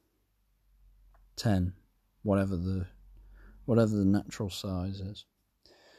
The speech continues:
So we made this spreadsheet, and it's gone to, uh, you know, it goes to all manner of people.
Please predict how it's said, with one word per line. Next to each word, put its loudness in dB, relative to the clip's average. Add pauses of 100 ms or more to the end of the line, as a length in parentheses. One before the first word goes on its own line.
(180)
So -2
we 6
made 4
this 0
spreadsheet, -8 (1200)
and -2
it's -4
gone 0
to, -4
uh, -6
you -10
know, -8
it -12
goes -2
to -4
all 0
manner 0
of -8
people. -12